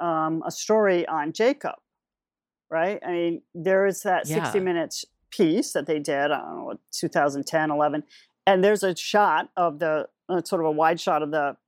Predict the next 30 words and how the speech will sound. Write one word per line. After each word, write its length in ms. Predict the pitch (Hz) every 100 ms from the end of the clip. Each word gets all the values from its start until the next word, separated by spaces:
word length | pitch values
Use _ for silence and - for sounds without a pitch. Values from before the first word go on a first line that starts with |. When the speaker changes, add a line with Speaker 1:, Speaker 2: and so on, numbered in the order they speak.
| _
Speaker 1:
family 680 | _ - - 190 196 175 165
at 120 | 143
a 80 | -
table, 440 | - 196 170 156
and 200 | 151 156
you 80 | 175
do 180 | 160 196
see 240 | - 202 156 -
little 220 | 180 165
Natalia 500 | 156 143 202 226 151
at 120 | 135
the 60 | 147
table. 460 | 190 185 151 - _ _ _ _ _ -
Um, 500 | 165 156 156 156 143 -
and 260 | 190 180 151 170
Christine 380 | - 175 220 185
wrote 240 | 180 180
a 60 | 151
book, 340 | 151 143 143
or 80 | 147
she, 200 | - 175 -
she 140 | 165
had 80 | 135
a 60 |
ghostwriter, 540 | 139 135 135 147 123 127
but, 120 | -
you 80 | 151
Speaker 2:
Yeah. 100 | -
Speaker 1:
know, 60 |
she, 260 | - 170